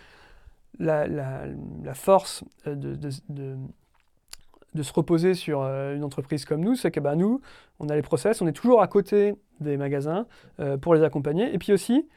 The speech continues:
pour tirer la sonnette d'alarme, si à un moment on se rend compte que, bah, il y a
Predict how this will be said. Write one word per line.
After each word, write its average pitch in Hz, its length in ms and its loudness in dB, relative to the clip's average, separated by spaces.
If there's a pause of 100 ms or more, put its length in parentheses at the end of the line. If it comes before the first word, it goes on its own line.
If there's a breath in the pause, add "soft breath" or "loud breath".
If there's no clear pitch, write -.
(240 soft breath)
pour 185 160 0
tirer 190 260 4
la 180 80 4
sonnette 175 220 0
d'alarme, 185 380 2
si - 160 -4
à - 20 2
un 170 40 4
moment 170 220 2
on 196 40 0
se - 80 -16
rend 151 100 -4
compte 208 240 -2
que, 175 220 0 (440 soft breath)
bah, 151 180 0
il 170 60 2
y 160 60 0
a 160 260 0